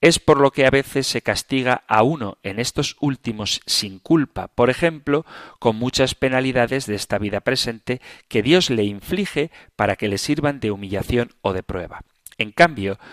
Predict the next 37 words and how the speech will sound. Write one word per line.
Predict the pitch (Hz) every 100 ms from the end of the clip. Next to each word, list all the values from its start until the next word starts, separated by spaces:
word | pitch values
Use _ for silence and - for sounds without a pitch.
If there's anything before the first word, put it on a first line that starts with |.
| - -
no | 107 123
se | 151
castiga | 143 127 151 143 131
a | 120
nadie | 143 147 143 -
en | 120 117
los | 113 117
bienes | 120 143 147 131
espirituales | 127 - 120 113 110 113 143 139
sin | - 123 113
culpa | 139 139 131
propia, | - 143 - 98 90 - - -
ni | 104 110
en | 110
esta | 165 208 - 175 -
ni | 120 113 110
en | 104
la | 104
otra | 143 - 135
vida, | 139 117 90 - - - _
ya | 120
que | 117 110
en | 95
la | 95
vida | 123 165
futura | - 156 117 104 101 - _
las | - 98 -
penas | 143 131 120 - -
no | 107 117
son | 131 147 139 -
medicina, | - 110 151 165 - 135 113 120 - - -
sino | - 127 110
consecuencia | - 156 175 - 147 117 110 - 113 117 -
de | - 95
la | 92
condenación | - 95 92 90 90 110 110 - _
espiritual. | - - - - 85 87 82 80 _